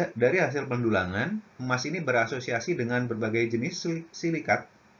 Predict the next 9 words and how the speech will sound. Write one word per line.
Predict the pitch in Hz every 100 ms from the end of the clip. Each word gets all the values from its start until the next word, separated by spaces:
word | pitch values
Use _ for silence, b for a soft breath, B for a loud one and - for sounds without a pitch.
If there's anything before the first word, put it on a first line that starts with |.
| -
seperti | - 101 90
kuarsa, | 135 170 - 131 139 139 b b -
dan | - 107
juga | 107 107 107 143
oksida | 151 131 98
seperti | - 95 101
magnetit | 104 - 104 92 87
seperti | - 87 95 82
ini. | 82